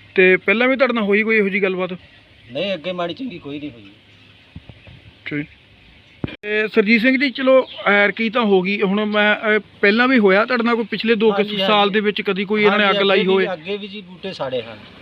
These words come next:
Speaker 1: ਅੱਛਾ, ਉਦੋਂ ਫਿਰ ਕੀ ਹੋਇਆ ਸੀ?
Speaker 2: ਉਦੋਂ ਜੀ ਪੰਚਾਇਤ ਨੇ ਨਿਬੇੜ ਦਿੱਤਾ ਇਹ।
Speaker 1: ਕੀ ਹੋਇਆ ਸੀ, ਕੀ ਨਿਬੜਿਆ ਸੀ?
Speaker 2: ਵੀ ਅਸੀਂ ਹੁਣ ਗਾਂਹ ਨਹੀਂ ਇਹ ਕ-, ਕਰਦੇ, ਅੱਗ ਨਹੀਂ ਲਾਉਂਦੇ।
Speaker 1: ਤੇ
Speaker 2: ਅਸੀਂ
Speaker 1: ਫਿਰ ਤੁਸੀਂ ਹੁਣ
Speaker 2: ਖਿਆਲ
Speaker 1: ਪੰਚਾਇਤ ਨਾਲ ਰਾਬਤਾ ਕਰਨਾ ਸੀ ਵੀ ਭਾਜੀ ਇਹ ਦੁਬਾਰਾ ਕੰਮ ਹੋਇਆ।
Speaker 2: ਪੰਚਾਇਤ ਨਾਲ ਨਹੀਂ, ਨਹੀਂ ਗੱਲਬਾਤ ਜੀ ਅਜੇ ਹੋਈ ਜੀ।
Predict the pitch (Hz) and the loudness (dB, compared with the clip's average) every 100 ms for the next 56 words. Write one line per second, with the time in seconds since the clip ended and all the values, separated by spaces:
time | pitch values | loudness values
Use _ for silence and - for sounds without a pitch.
0 | - - - 196 220 220 233 240 233 214 | -8 -4 0 0 2 2 0 0 0 2
1 | 208 185 190 180 196 196 185 220 214 - | 2 0 -6 -10 -12 -12 -12 -12 -12 -10
2 | 190 170 175 175 175 165 156 151 147 131 | -8 -4 -4 -4 -6 -6 -8 -6 -6 -6
3 | 135 139 123 113 107 - - - - 226 | -8 -6 -6 -8 -14 -20 -20 -14 0 4
4 | 214 196 175 190 214 185 175 165 147 135 | 6 4 0 -2 -2 0 -2 -2 -6 -14
5 | 170 156 156 185 180 175 180 160 170 170 | -18 -18 -16 -14 -14 -12 -10 -10 -10 -10
6 | 151 160 170 170 160 160 156 139 - - | -8 -8 -8 -12 -10 -10 -12 -16 -20 -20
7 | - 160 151 143 120 123 131 117 127 147 | -20 -20 -10 -8 -6 -6 -6 -6 -10 -10
8 | 120 107 104 - - - 175 196 190 196 | -10 -14 -18 -20 -14 -6 0 2 2 2
9 | 220 214 175 180 185 180 202 185 180 202 | 2 0 -2 0 0 0 -2 -2 -2 -2
10 | 185 202 208 214 202 175 208 185 180 196 | -2 -2 0 0 -2 0 0 0 -2 -2
11 | 185 185 170 165 156 - - - - - | -2 -4 -4 -4 -6 -10 -20 -20 -20 -20
12 | - - - - 151 143 160 160 175 175 | -20 -20 -20 -16 -14 -8 -6 -6 -6 -8
13 | 165 190 180 160 185 151 135 123 135 123 | -8 -12 -8 -8 -6 -4 -6 -6 -8 -8
14 | 147 127 107 98 92 | -8 -10 -12 -16 -20